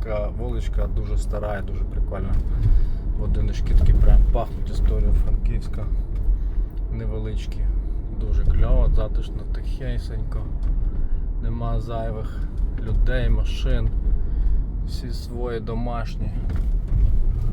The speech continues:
Дуже шикарна вулиця.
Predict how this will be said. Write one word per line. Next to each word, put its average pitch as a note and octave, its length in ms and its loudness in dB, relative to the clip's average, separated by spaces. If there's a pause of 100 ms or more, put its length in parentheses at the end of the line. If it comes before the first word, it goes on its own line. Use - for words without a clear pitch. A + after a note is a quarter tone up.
(1600)
Дуже A2 220 -2
шикарна G2+ 440 -6
вулиця. G2+ 320 -2